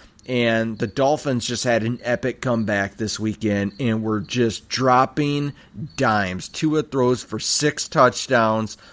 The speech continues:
They beat out Baltimore. Brant, are the Dolphins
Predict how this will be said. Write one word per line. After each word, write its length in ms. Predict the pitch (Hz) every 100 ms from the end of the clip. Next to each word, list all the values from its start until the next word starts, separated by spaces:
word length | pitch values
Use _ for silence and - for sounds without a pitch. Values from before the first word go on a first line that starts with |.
| - - -
They 100 | 107
beat 380 | 92 143 160 151
out 280 | 143 143 120
Baltimore. 800 | 117 113 - 110 107 110 107 - _ -
Brant, 460 | 120 135 135 135 - _ _ _ _ _ _ _ _ _
are 120 | 139 117
the 100 | 117
Dolphins 800 | 92 156 165 202 202 185 -